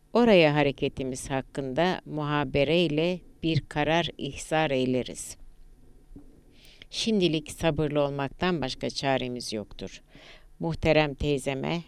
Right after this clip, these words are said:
mehpareye ve siz canpareme Allah'tan iyilikler, sabırlar diliyorum. Canım kızım Suat'a ve bahusus medar iftiharım,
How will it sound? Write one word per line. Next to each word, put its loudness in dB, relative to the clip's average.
mehpareye 2
ve -2
siz -4
canpareme -2
Allah'tan 2
iyilikler, -2
sabırlar -2
diliyorum. -8
Canım 0
kızım -8
Suat'a -6
ve 0
bahusus 0
medar 0
iftiharım, -4